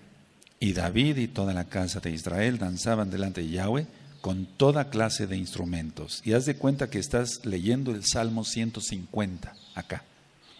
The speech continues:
Toda clase de instrumentos de madera, de haya, con arpas, salterios, panderos, flautas y címbalos. Y eso es prácticamente la descripción del Salmo ciento cincuenta.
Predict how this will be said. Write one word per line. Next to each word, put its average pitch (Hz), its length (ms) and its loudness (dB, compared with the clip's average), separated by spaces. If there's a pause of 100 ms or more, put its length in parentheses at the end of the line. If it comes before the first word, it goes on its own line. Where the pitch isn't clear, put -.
(2750)
Toda 135 220 4
clase 143 240 2
de 139 60 6
instrumentos 117 480 4
de 107 80 2
madera, 120 580 4 (260)
de 95 180 -4
haya, 117 520 -2
con 98 200 -2
arpas, 113 600 2 (160)
salterios, 117 880 2
panderos, 110 640 2 (220)
flautas 107 640 0
y 101 120 0
címbalos. 80 680 0
Y 113 80 6
eso 120 240 4
es 123 140 -2
prácticamente 110 800 0
la 101 100 2
descripción 92 480 -4
del 101 120 -2
Salmo 98 300 -2
ciento 92 280 -2
cincuenta. 82 600 -6